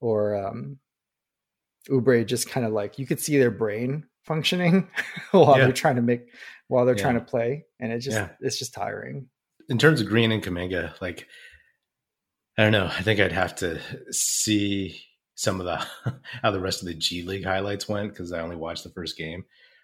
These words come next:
Speaker 2: But it sucks because I think, like, if the Warriors had succeeded in developing Wiseman more quickly and better this year, then they'd feel more confident about taking somebody who was a little bit more of a project. And I think Kuminga is a little bit more of a project,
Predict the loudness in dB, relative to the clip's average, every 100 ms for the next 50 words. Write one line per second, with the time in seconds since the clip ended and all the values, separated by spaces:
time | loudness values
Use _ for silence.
0 | _ _ -10 -10 -12 _ -6 -4 0 2
1 | 2 0 -8 -6 -6 -6 -8 -8 -6 -8
2 | -10 _ _ _ -10 -6 -4 0 0 0
3 | -2 -4 -4 -6 -10 -10 -10 -6 -4 -4
4 | -6 -10 -12 -10 -8 -8 -10 -10 -8 -8
5 | -8 -10 -10 -12 -12 -12 -4 -6 -6 _
6 | _ _ -16 -14 -10 -8 -4 -6 -6 _
7 | -10 -4 0 0 0 -6 _ _ _ -8
8 | -6 -6 -6 -10 -12 -16 _ -8 -6 -6
9 | -6 -6 -6 -8 -6 -6 -6 -6 -8 -8
10 | -10 -10 -10 -10 -8 -10 -10 -4 -2 0
11 | -2 -2 -4 -6 -4 -4 -2 -4 -6 -8
12 | -8 -8 -10 -8 -8 -8 -10 -10 -10 -8
13 | -8 -10 -10 -12 -6 -6 -4 -8 -10